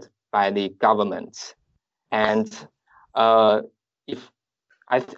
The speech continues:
I'm not sure the similar thing would happen in U S or in somewhere. Like if one day you, you,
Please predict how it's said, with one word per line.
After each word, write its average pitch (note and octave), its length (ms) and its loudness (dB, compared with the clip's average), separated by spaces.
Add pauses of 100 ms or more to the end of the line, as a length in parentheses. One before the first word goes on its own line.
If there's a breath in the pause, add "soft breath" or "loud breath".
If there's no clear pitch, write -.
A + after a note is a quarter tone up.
(100)
I'm D3 120 2
not E3 140 4
sure D3+ 240 4
the A2 220 6
similar C3+ 440 4
thing B2 300 2
would G#2 140 0
happen A#2 320 0
in G2+ 260 -4 (380)
U B2 140 6
S A2 320 4
or G2+ 160 0
in G#2+ 160 0
somewhere. A#2 540 2 (440 soft breath)
Like G#2+ 400 0
if B2 100 -10
one C#3 280 4
day C3+ 300 4 (200)
you, G#2+ 400 -2 (540)
you, A2 240 -6